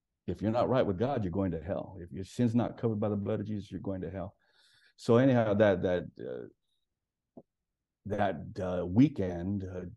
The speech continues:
spent all the money on drugs, got high, stayed up, man. I was just fried, bro, fried.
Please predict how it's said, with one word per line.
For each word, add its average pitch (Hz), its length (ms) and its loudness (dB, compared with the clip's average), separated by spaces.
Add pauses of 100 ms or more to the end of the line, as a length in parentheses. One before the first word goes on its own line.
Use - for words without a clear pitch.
(120)
spent - 400 -4
all 107 280 0
the 110 100 0
money 101 320 -2
on 90 180 -2
drugs, 87 680 -10
got 104 240 -4
high, 101 500 0
stayed 110 380 -2
up, 101 300 0
man. 80 320 -8
I 92 60 -4
was 98 140 -6 (300)
just - 320 -8 (400)
fried, 117 640 4
bro, 92 420 -8 (380)
fried. 107 680 0